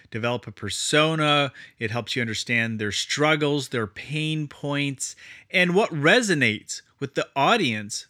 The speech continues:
for the product or service that you're selling. And for most of us who listen to this show, it's photography or creative services. And so when we start off with channel building, it's the first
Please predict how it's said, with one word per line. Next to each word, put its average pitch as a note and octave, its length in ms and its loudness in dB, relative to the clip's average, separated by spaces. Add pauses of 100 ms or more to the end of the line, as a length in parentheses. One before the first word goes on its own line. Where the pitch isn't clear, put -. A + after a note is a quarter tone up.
for D3 180 -4
the C#3+ 220 -2
product A2 420 -6
or C3 60 -10
service A#2 360 -4
that C3 100 -10
you're F#3+ 140 -4
selling. C#3 500 2
And B2 120 -4
for C#3+ 140 -2
most C#3 240 -2
of B2+ 120 -2
us A#2+ 160 -2
who C3 60 -6
listen A#2+ 300 -6
to A#2+ 80 -8
this G3 220 2
show, D3 340 4 (380)
it's F#3+ 180 0
photography E3+ 1040 0
or B2 160 -2
creative D3+ 460 -4
services. E3+ 880 -2
And D#3+ 280 0 (540)
so F3 240 2
when E3+ 300 -2
we F#3+ 340 -4 (300)
start F#3 500 0
off B3+ 300 0
with E3 80 -4
channel F3 420 -4
building, A2 480 -2 (340)
it's - 180 -6
the E3+ 100 -4
first G#3+ 560 0